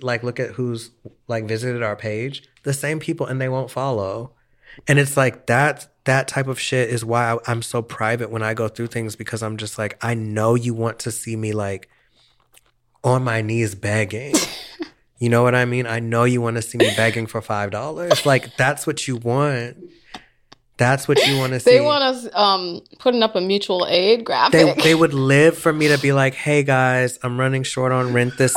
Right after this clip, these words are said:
Speaker 1: month. Please retweet, you know.
Speaker 2: I need money for prep.
Speaker 1: I need money for prep. I can't get to work. Anybody hiring?"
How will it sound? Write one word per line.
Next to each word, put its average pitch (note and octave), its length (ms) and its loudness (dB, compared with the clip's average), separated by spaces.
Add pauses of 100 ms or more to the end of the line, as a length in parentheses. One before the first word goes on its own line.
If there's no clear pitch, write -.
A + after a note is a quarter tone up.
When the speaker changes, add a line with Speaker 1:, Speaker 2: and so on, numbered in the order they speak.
Speaker 1:
month. B2 440 4 (340)
Please D3 380 4
retweet, C3+ 960 4
you C3+ 100 2
know. C3 220 6
Speaker 2:
I - 40 4
need C4 60 2
money C4 220 4
for C4+ 160 2
prep. A#3+ 420 2
Speaker 1:
I D3+ 140 6
need D#3 160 4
money D3 300 2
for C#3+ 220 0
prep. C3+ 640 0
I C3+ 120 2
can't C3 420 -2
get C3+ 140 -4
to - 160 -2
work. B2+ 640 2 (360)
Anybody C#3+ 440 4
hiring?" C3+ 720 2